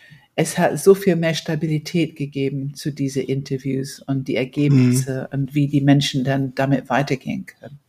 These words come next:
Speaker 2: Ja, ja. Okay,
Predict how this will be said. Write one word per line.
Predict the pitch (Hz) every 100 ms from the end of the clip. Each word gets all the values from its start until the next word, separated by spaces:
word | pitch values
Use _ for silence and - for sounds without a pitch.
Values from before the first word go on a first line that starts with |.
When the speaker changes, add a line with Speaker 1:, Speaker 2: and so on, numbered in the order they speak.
| - - - - - -
Speaker 2:
Ja, | 131 123 -
ja. | 131 120 - _ _ _ _ _ _ _ _ _ - - - - -
Okay, | 143 - 220